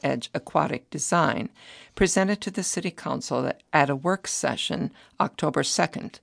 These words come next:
their findings on what investment Des Moines Aquatics need in the next few years.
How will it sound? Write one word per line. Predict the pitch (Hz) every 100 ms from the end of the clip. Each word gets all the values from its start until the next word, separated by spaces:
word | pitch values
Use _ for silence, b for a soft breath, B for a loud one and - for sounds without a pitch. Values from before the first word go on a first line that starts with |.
| b b -
their | 160
findings | - 156 135 123 135 -
on | 143 139
what | 131 156 - -
investment | 175 160 - - 147 -
Des | -
Moines | 131 - 135
Aquatics | - - 123 123 - - -
need | 151 - - -
in | 147
the | 147
next | - -
few | - -
years. | 147 160 - - -